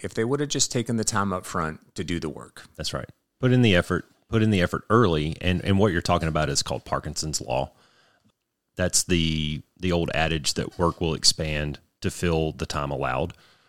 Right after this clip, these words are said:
Speaker 2: So if you can become disciplined about your time management and break up your days, and I got a couple of cool stories I could tell about that, but not only will you find that you end up with more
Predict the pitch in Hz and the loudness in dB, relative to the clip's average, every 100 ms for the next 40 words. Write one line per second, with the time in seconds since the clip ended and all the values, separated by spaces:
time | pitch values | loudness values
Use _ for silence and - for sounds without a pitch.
0 | _ _ _ _ - 92 90 - _ _ | _ _ _ _ 4 4 4 -2 _ _
1 | _ 98 113 110 101 95 92 85 82 - | _ -4 -2 2 2 2 0 0 2 2
2 | - 82 78 78 78 - 71 82 117 82 | 2 -2 -2 -2 -4 -4 -2 0 0 0
3 | 78 78 - _ _ 87 80 85 - - | -4 -6 -8 _ _ -8 0 0 -2 -8
4 | 71 95 95 80 80 78 76 - - 78 | -4 0 2 2 0 -2 -2 -4 -8 -8
5 | - - - 80 78 80 78 - 73 71 | -8 -2 -2 0 -2 -4 -8 -6 -4 -4
6 | 62 - 95 - - 71 - _ _ _ | -4 -2 -2 -2 -4 -6 -6 _ _ _
7 | _ _ _ _ 113 120 120 131 104 87 | _ _ _ _ 4 6 8 8 6 4
8 | 87 87 - 87 87 85 73 78 - 85 | 2 0 0 2 2 0 -2 -6 -4 -4
9 | 85 98 92 - 85 78 78 85 87 90 | 0 2 2 0 -6 -8 -12 -14 -2 0
10 | 80 | 0